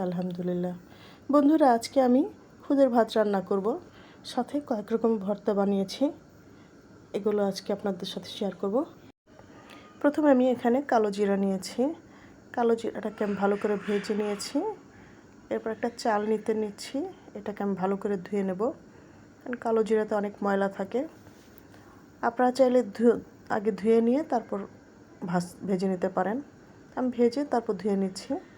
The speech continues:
ভর্তার জন্য আমার শুকনো মরিচ লাগবে, তাই কতগুলো শুকনো মরিচ আমি এখানে ভেজে নিচ্ছি। শুকনো মরিচটা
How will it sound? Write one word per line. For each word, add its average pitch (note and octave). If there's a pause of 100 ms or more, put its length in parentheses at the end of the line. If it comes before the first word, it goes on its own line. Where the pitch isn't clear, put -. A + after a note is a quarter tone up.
(720)
ভর্তার C4
জন্য D4 (100)
আমার A#3 (100)
শুকনো A#3
মরিচ G#3+ (100)
লাগবে, G#3 (640)
তাই B3 (120)
কতগুলো A3+ (120)
শুকনো A#3
মরিচ A3+
আমি A3
এখানে G#3+
ভেজে G#3+
নিচ্ছি। G#3 (2750)
শুকনো B3
মরিচটা G3+